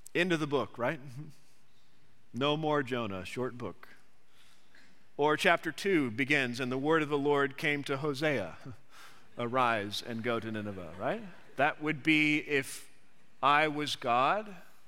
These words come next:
Jonah wouldn't have lasted that long, but that's not the case. In spite of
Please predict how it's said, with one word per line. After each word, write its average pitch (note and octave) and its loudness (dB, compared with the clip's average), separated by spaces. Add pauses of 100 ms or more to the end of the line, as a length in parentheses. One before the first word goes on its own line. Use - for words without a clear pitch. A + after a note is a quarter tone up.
(480)
Jonah D3 2
wouldn't D3+ 2
have C#3+ -2
lasted C#3+ 4
that D3+ 4
long, F#2+ -4
but A2+ -2
that's C#3+ 2
not D3 0
the D3 -4
case. - -4 (920)
In B2+ -6
spite D#3+ 6
of C#3+ 0